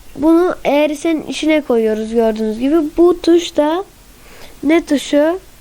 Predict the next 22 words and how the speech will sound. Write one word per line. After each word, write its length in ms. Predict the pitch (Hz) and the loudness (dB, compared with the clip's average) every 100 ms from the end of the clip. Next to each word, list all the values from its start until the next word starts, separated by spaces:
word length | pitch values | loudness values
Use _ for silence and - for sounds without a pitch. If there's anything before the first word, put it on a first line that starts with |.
| - - - - | -20 -20 -16 -6
D 380 | 233 196 294 277 | 0 2 0 -2
tuşu. 500 | 254 214 254 254 302 - - - - - - - - - - - - - - - - | -6 -4 -4 -4 -6 -10 -20 -20 -20 -20 -20 -20 -20 -20 -20 -20 -20 -20 -20 -18 -4
D 280 | 254 392 440 | 0 2 0
tuşu 260 | - - | -4 0
olsun. 600 | 269 240 233 - 320 359 359 - | 0 0 -2 -4 -6 -6 -10 -8
Yani 540 | 233 233 226 262 330 359 - - - - - - - - - - | -2 2 2 2 0 -4 -14 -20 -20 -20 -20 -20 -20 -20 -20 -4
D 320 | 254 339 370 | 0 2 0
tuşuna 400 | 381 349 370 381 | -2 -2 0 2
basıldı 400 | 370 349 359 349 | 0 0 -2 0
mı 140 | 359 | 2
ne 60 | 359 | 2
olacak? 500 | 403 370 294 349 415 - - - - - - | 2 2 2 0 -2 -6 -20 -20 -20 -20 -20
Sağa 440 | - - 277 269 330 | -16 -4 0 2 0
gidecek. 880 | 269 254 233 202 208 233 - - - | 0 0 0 0 -2 -2 -6 -14 -10
Yani 640 | - 233 233 240 240 226 - - - - - - - - - - | -2 0 2 0 0 -2 -6 -14 -20 -20 -20 -20 -20 -20 -20 -6
W, 380 | 277 302 320 320 | -2 0 0 2
A, 180 | 320 320 | 2 0
S, 220 | 330 330 | -2 0
D 140 | 320 320 | 0 -2
tuşlarıyla 600 | - - 302 320 302 262 | -4 -4 0 0 0 -2
kontrol 440 | 247 233 240 233 | -2 -2 -2 0
edeceğiz. 560 | 226 214 220 277 320 | 0 -2 -2 0 -2